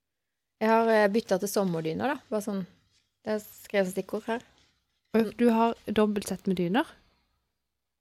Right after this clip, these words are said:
Speaker 1: Ja.
Speaker 2: Ja, vi har bare,
Speaker 1: Det var bare
Speaker 2: vi har bare dyner, vi.
Speaker 1: Ja, men det var veldig tilfeldig, fordi vi solgte jo båten, og da,
Speaker 2: Ja.
Speaker 1: og der hadde jeg sommerdyner. Så tenkte jeg, «Hmm,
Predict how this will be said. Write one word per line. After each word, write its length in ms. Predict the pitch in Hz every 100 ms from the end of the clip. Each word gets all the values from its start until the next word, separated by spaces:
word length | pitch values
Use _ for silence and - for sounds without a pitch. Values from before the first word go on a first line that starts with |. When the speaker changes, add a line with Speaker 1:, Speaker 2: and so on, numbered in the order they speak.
| -
Speaker 1:
Ja. 300 | 330 226 196 - _
Speaker 2:
Ja, 80 | 190
vi 100 | 220
har 140 | 240 175
bare, 420 | 160 156 160 160
Speaker 1:
Det 100 | 254
var 100 | 254
bare 260 | 247 226 208
Speaker 2:
vi 100 | 262
har 100 | 349
bare 160 | 185
dyner, 300 | 170 151 185
vi. 160 | 202 - -
Speaker 1:
Ja, 160 | 226 240
men 140 | - 226
det 100 | 240
var 160 | 254
veldig 380 | 254 233 196 190
tilfeldig, 420 | 220 214 180 180 214
fordi 200 | 220 208
vi 140 | 208 214
solgte 260 | 233 202 185
jo 60 |
båten, 380 | 175 156 - 269 -
og 60 | 220
da, 140 | 220
Speaker 2:
Ja. 200 | 262 208
Speaker 1:
og 80 | 196
der 140 | 214
hadde 140 | 214 202
jeg 60 | 208
sommerdyner. 540 | 220 185 170 170 247 - _ _ _ _ _ -
Så 80 | 277
tenkte 320 | 277 214 202
jeg, 180 | 196 208 _ _ -
«Hmm, 680 | 508 508 453 254 147 65 -